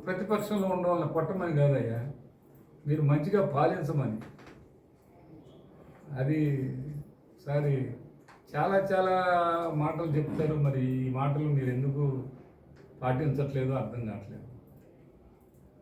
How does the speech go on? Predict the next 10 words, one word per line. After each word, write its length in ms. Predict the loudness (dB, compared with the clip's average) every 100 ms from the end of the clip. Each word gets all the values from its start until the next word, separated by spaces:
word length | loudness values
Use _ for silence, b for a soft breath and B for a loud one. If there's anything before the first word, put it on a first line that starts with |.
| -20 -20 -20 -20 -20 -16 -4
ఎవరినైనా 520 | -2 0 4 4 4 2 2 2 0 0 0 -2 -2
కొడతామని 560 | -2 0 0 2 2
అంటే 220 | 2 2 0
ఇంక 220 | -2 -2
మేమేం 400 | -2 -2 0 0
చెప్తాము 420 | -2 -4 -4 -4
దానికి? 300 | -6 -8 -8
మీరు 200 | -8 -8
కొట్టండి. 480 | -4 -2 0 0 0
ఇంకా 340 | -2 -6 -10